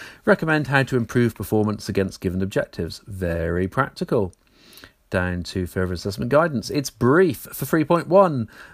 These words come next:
Learners need to monitor the performance of a team against given objectives. Learners should use methods appropriate to the <laughs> teams they are planning to monitor.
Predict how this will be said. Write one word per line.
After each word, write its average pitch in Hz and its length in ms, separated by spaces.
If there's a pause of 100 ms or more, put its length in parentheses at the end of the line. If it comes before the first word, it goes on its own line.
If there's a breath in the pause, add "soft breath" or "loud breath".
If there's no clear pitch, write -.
Learners 139 360
need 127 140
to 117 80
monitor 113 360
the 107 140
performance 107 420
of 95 80
a 92 40
team 101 320
against 90 340
given 85 180
objectives. 98 520
Learners 101 280
should 104 140
use 104 180
methods 113 360
appropriate 160 680
to - 180
the 110 100
<laughs> - 140
teams 117 300
they 107 80
are 95 60
planning 95 360
to 95 100
monitor. 110 480